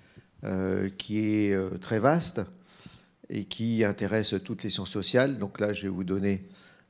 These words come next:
un point de vue, euh, d'économiste, mais avec, euh, des perspectives, euh, philosophiques, sociologiques, et qui intéresse, euh, plusieurs domaines de, euh,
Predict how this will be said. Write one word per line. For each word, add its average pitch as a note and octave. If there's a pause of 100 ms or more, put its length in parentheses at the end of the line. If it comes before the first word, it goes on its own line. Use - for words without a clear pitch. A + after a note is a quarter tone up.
(120)
un G#2
point G2+
de F#2+
vue, G#2
euh, F2+
d'économiste, G#2
mais G#2
avec, G2+
euh, F#2+
des F#2
perspectives, G#2
euh, F#2+ (260)
philosophiques, G2
sociologiques, F#2 (960)
et -
qui -
intéresse, G2+
euh, F2+
plusieurs F#2
domaines G2+ (640)
de, G#2
euh, G2